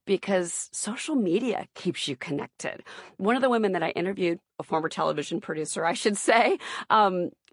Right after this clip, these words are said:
when she wanted to go home and, and have kids and stay home for a few years, she knew she was gonna go back. She was able to keep in touch with former colleagues through social media. When she figured out what she wanted to do, which was to start a public relations business,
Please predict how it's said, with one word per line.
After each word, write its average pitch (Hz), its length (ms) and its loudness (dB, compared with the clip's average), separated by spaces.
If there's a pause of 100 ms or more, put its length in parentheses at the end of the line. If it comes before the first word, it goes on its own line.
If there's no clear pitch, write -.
when 214 380 -2
she 208 360 -4
wanted 196 240 2
to 185 60 -2
go 185 160 -2
home 180 260 -4
and, 170 160 0
and 175 140 -2
have 175 200 -10
kids 196 300 -4
and 165 100 -4
stay 185 140 -4
home 175 140 0
for - 100 -8
a 170 60 -8
few 190 140 -2
years, 180 120 0
she 240 100 0
knew 247 120 4
she 247 140 -4
was 196 100 -2
gonna 165 180 -2
go 151 100 0
back. - 340 -8 (460)
She - 140 -4
was 254 140 2
able 294 240 4
to 349 60 0
keep - 220 -6
in 214 80 2
touch 202 220 -2
with 185 100 -10
former 170 280 -2
colleagues 202 720 -4 (400)
through 220 260 -2
social 175 360 -2
media. 160 440 -2 (300)
When 196 160 4
she - 220 -4
figured 262 540 -4
out 226 200 2
what 180 120 -2
she - 140 -6
wanted 160 320 -4
to 156 80 -12
do, 277 340 2
which 170 220 -2
was 170 140 -10
to 175 80 -8
start - 180 -8
a - 20 -6
public - 320 -10
relations 220 460 -2
business, 160 500 -6